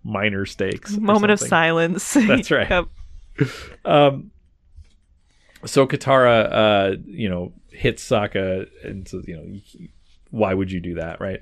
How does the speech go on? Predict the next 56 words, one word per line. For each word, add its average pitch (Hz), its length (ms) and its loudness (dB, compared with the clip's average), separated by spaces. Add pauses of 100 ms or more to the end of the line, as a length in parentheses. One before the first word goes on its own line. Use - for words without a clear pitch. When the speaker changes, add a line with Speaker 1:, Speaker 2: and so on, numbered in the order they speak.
(460)
Speaker 1:
Um, 110 180 2
so - 120 0
we 113 60 6
see 185 220 0
Aang 123 340 -2
airbend 113 420 0
to 107 100 -6
knock 98 240 -4
the - 80 -8
serpent 104 360 -4
away, 92 220 -4
and 98 80 -8
he 92 60 -8
says, 107 260 -2
"I'll 117 200 2
distract 113 500 -2
it, 113 80 -8
Katara. 101 560 -6
You 117 160 -4
get 131 140 2
everyone 107 380 0
across." 85 720 -10
So - 120 -8
we 110 60 -2
see 117 160 -4
Aang 113 300 0
fly 110 320 0
away 104 240 0
in 104 60 -2
his 104 140 -6
glider 92 560 -6 (340)
to 120 100 -6
draw 110 260 4
the 104 80 -2
serpent's 98 440 -6
attention. - 640 -10 (640)
And 113 80 -6
we 113 60 -2
see 127 140 -2
Katara 139 520 -2
then 120 220 -2
create 101 440 -4
an 98 160 -8
ice 135 320 -4
bridge. 87 640 -6
So 104 100 -8
she, - 160 -6
like, 85 140 -4
freezes 110 540 0
the 101 100 -2
water 92 360 -2
on 87 120 -8
the 90 80 -8
top 92 320 -8
of 95 140 -12
the, 90 280 -8